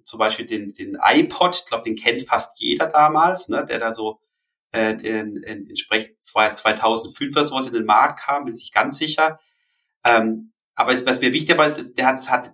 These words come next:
das hat das Musikgeschäft ja revolutioniert in dem Moment, ne? Es wurde plötzlich, gibt's kein Word of Music mehr. Ich lade mir's halt direkt bei iTunes runter. Ich habe eine andere Kundenbeziehung aufbau-, gebaut, weil ich keine L P, wer das noch kennt,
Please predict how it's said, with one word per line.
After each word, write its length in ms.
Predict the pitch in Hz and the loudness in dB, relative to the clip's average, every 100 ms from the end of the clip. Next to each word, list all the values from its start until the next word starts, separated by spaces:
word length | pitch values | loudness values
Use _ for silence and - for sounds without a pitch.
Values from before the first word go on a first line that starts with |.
| _ | _
das 120 | 120 | -8
hat 120 | 139 131 | -8 -6
das 220 | - _ | -10 _
Musikgeschäft 720 | - - 180 - - 143 131 | -8 -4 -2 2 2 2 0
ja 80 | 127 | -4
revolutioniert 680 | 117 117 117 - 113 113 - | -2 -2 -4 -6 -6 -4 -4
in 100 | 110 | -6
dem 140 | 110 | -6
Moment, 420 | 107 98 92 - | -4 -6 -8 -8
ne? 80 | 110 | -6
Es 220 | 143 - | -6 -6
wurde 180 | 127 120 | -6 -8
plötzlich, 640 | 117 117 120 127 - - _ _ | -2 -2 -2 -6 -8 -12 _ _
gibt's 180 | 131 131 | -10 -2
kein 200 | - 127 | -2 4
Word 180 | 135 131 | 2 2
of 160 | 131 | -4
Music 320 | 143 156 165 | -4 -2 -2
mehr. 180 | 139 113 | 2 2
Ich 120 | 107 - _ | 0 -8 _
lade 200 | 113 113 - | 2 2 0
mir's 120 | 127 | -6
halt 120 | 127 | -4
direkt 280 | 120 131 - | 0 -2 2
bei 160 | 135 123 127 | 2 4 2
iTunes 460 | 135 - 131 123 - | 0 -6 -6 -6 -8
runter. 380 | 110 107 95 _ _ _ _ | -6 -4 -6 _ _ _ _
Ich 100 | - | -2
habe 100 | 123 | 2
eine 80 | - | 4
andere 160 | 123 | 2
Kundenbeziehung 600 | 127 170 - 151 - 156 | 2 0 0 -4 -2 -2
aufbau-, 520 | 139 131 127 127 110 - | 0 0 0 0 0 -6
gebaut, 360 | 120 113 110 | 0 2 2
weil 120 | 110 | -2
ich 80 | 110 | -4
keine 360 | - 113 110 - - | -4 -2 -4 -8 0
L 180 | 123 | 0
P, 400 | 120 - 170 190 | 0 -8 -8 -4
wer 120 | 113 120 | -2 0
das 140 | 123 | 0
noch 160 | 131 - | -4 0
kennt, 360 | 120 117 113 | -2 -2 -10